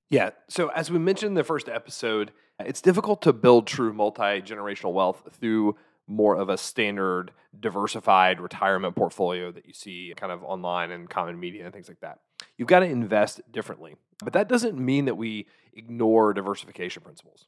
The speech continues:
Generational wealth is usually built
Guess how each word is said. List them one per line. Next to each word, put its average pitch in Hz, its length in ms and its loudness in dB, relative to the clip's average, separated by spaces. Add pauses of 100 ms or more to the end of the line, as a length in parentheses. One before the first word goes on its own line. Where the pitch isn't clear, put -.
(140)
Generational 143 680 0
wealth 113 360 2
is 104 120 -12
usually 98 320 -10
built 107 640 2